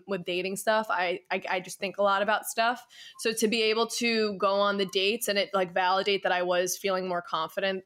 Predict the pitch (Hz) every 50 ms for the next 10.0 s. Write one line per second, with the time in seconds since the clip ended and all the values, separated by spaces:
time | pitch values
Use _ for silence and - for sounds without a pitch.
0 | _ - 190 180 185 175 175 170 170 175 - - _ _ _ _ _ _ _ _
1 | _ _ - 196 180 175 170 - 190 196 190 185 185 190 190 180 185 180 185 190
2 | 190 190 185 180 180 180 185 190 185 185 190 196 185 185 185 190 180 196 190 185
3 | - 190 185 185 185 190 180 185 180 175 - 190 190 185 180 180 175 185 185 180
4 | 185 190 202 214 226 208 - - 196 190 190 180 - 185 185 180 185 185 185 170
5 | - - 196 185 180 - 190 185 185 175 - 190 180 175 175 220 214 208 - 226
6 | 208 202 277 - - 277 277 269 233 202 185 180 185 - - _ _ _ _ _
7 | _ _ _ _ _ _ _ _ _ _ _ - - 202 - - 147 110 104 110
8 | 143 156 135 151 - - - - 165 151 151 185 202 208 220 226 233 233 254 247
9 | - - 269 269 262 254 254 - 226 208 214 208 - 214 208 202 190 190 190